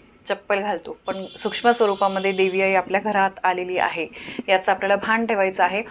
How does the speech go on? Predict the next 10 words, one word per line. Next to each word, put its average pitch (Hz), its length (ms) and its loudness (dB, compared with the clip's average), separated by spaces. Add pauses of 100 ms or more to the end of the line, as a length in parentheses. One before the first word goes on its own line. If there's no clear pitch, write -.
(260)
चप्पल 220 360 4
घालून 202 300 0
इकडे 196 240 0
तिकडे 202 320 -2
किचनमध्ये 185 540 -4
वावरू 175 320 -2
नका. 196 240 -2 (420)
ठीक 214 160 -4
आहे. 220 300 -4 (180)
यानंतर 214 480 2